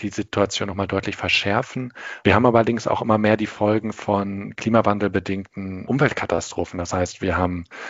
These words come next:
große Dürren, zum Beispiel letztes Jahr im, im Südsudan, davor halt aber auch im, im Norden Kenias zum Beispiel.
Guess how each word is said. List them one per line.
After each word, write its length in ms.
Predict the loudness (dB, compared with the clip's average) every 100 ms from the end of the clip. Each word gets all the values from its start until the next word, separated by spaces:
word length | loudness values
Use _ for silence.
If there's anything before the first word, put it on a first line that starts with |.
| -14 -12
große 340 | 0 2 4 4
Dürren, 460 | 6 6 6 2
zum 140 | -6 -6
Beispiel 220 | -6 -2
letztes 520 | -2 -2 -8 -8 -6
Jahr 460 | -4 -2 0 -2 -4
im, 400 | -8 -6 -8 -10
im 140 | -8 -4
Südsudan, 960 | -4 0 0 4 6 6 4 0 -2
davor 340 | 0 0 2 2
halt 160 | 2
aber 280 | 0 2 2
auch 300 | 2 -2 -6
im, 320 | -8 -6 -6
im 120 | -6
Norden 320 | 0 2 2 0
Kenias 540 | 0 2 4 0 -2
zum 160 | -2 2
Beispiel. 420 | 4 4 2